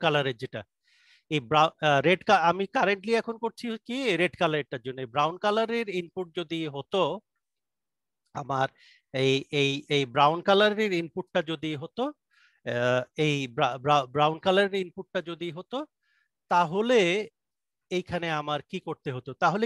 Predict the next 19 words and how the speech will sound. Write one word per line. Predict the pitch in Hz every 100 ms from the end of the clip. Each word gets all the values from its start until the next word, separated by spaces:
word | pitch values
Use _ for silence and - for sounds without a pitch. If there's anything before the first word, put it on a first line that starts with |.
| 226
কিন্তু | 226 240 220
তা-, | 190 _ _ -
তাহলে | 170 190 202 -
শুরুতে | - 208 247 247 233
আমার | 226 226 226 185
লুক | 202 226
অ্যাহেড | 202 -
সিম্বল | 220 208 208 -
কি | 214
হতো? | 202 269 294 _ - - - -
শুরুতে | 180 208 226 214
আমার | 214 190
লুক | 196
অ্যাহেড | 202 196 -
সিম্বল | 196 196 196 175
হতো | - 196 175
হচ্ছে | - - - 185 160
লেফট | 165 -
প্যারেনথেসিস, | 196 190 185 175 233 262